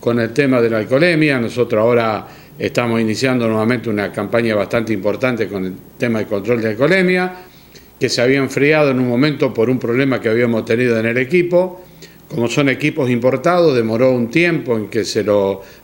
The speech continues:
ponga en condiciones, pero ahora ya está, ya han empezado a funcionar. La semana pasada se han hecho varios controles y vamos a ir controlando para que realmente las cosas estén ordenadas en la vía pública, que no tengamos sobresalto.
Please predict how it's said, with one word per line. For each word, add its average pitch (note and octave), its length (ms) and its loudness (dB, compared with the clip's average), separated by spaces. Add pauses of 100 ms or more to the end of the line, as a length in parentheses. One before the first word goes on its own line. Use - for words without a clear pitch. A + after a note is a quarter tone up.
ponga C3 280 2
en A2+ 60 -6
condiciones, B2 640 0
pero A2 140 0
ahora A2+ 180 2
ya A2 180 0
está, F#3 420 -2 (340)
ya B2 260 0
han C3 80 0
empezado A#2 520 0
a G#2+ 40 0
funcionar. D#3 580 -2
La A2+ 120 -2
semana G#2 340 -2
pasada A#2 580 0 (300)
se - 160 -10
han A#2+ 100 0
hecho A#2 220 -2
varios A2+ 240 2
controles F#3 640 2 (460)
y A#2 80 -2
vamos C#3 340 2
a C3 80 2
ir C3+ 120 0
controlando D#3 720 0
para G2+ 300 -2
que G#2+ 200 -2
realmente B2 840 0 (340)
las A#2 180 -2
cosas B2+ 360 -2
estén A2+ 320 -2
ordenadas G#2+ 680 -2
en G2 100 -2
la G2 120 0
vía G#2+ 200 0
pública, F2+ 460 -4
que G2 100 -6
no A2 140 -2
tengamos A2 380 -4
sobresalto. F#2 600 -6